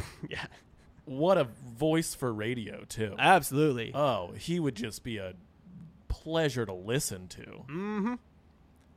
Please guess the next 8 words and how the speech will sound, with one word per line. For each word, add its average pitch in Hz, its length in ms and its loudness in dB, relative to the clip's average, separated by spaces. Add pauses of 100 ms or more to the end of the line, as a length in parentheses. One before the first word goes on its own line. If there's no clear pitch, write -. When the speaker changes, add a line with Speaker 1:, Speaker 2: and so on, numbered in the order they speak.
(280)
Speaker 1:
Uh, 135 240 4 (240)
I - 80 0
have 190 160 8
a 127 80 2
friend, 127 540 2 (540)
uh, 120 240 0 (180)
Jackie 131 400 2
Oreda. 127 520 -2